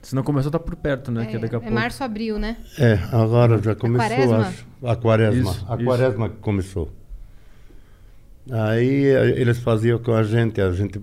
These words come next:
Speaker 3: no dia do, do, da festa do Ramadã, todo mundo participava. A gente, eu, a, a, a, lá ia na igreja, rezava a Deus. Normal, casa de Deus é qualquer uma, serve pra nós.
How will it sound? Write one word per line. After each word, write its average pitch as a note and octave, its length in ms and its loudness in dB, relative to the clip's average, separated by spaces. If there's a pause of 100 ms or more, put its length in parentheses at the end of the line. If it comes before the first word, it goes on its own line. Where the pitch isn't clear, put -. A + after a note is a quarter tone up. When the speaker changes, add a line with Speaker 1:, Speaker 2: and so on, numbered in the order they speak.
Speaker 3:
no G2+ 200 -2
dia G#2 240 0
do, G2+ 260 0
do, F#2 260 -2
da F2 160 -2
festa G2 400 -2
do F#2 120 -4
Ramadã, F#2 500 -2
todo A2+ 300 -4
mundo A2+ 240 0
participava. F#2 880 -4 (1040)
A G2 100 0
gente, F#2+ 400 0
eu, G#2 300 0
a, F#2 60 0
a, F#2 580 -2
a, F#2 140 -6
lá G2+ 320 0
ia A2+ 180 4
na G#2+ 100 4
igreja, F2+ 600 0 (180)
rezava F2+ 520 0
a D2+ 40 -2
Deus. F2+ 340 -4 (2500)
Normal, G#2+ 720 2
casa G2 280 2
de G2 120 -2
Deus B2 340 0
é C#3+ 220 2
qualquer B2 460 4
uma, C3+ 300 4
serve A2 340 4
pra E2 160 0
nós. G#2+ 320 -2